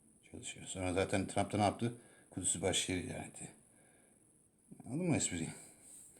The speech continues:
Seneye de ne yapacak? Savaş başlatacak. Şeyler, Amerikanlar,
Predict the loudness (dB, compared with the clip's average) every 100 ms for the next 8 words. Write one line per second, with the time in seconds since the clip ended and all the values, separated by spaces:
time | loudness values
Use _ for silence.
0 | -20 -12 0 4 4 6 4 4 2 0
1 | -6 -18 _ -16 -6 -2 -2 -2 -4 -8
2 | -12 -14 -20 _ _ -20 -20 -20 -20 -20
3 | -20 _ -16 -12 -10 -12 -14 -12 -8 -6
4 | -4 -6 -6